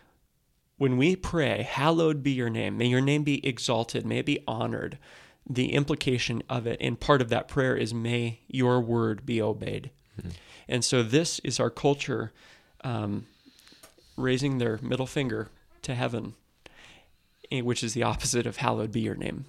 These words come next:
Speaker 2: Right.
Speaker 1: So.
Speaker 2: Right. Now, this, I,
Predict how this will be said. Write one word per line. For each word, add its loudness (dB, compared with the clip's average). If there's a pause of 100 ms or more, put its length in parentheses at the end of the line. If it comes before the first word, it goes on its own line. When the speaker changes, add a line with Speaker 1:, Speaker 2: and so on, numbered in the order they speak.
Speaker 2:
Right. -6 (300)
Speaker 1:
So. -8 (200)
Speaker 2:
Right. -2 (1400)
Now, 8
this, 4 (160)
I, 2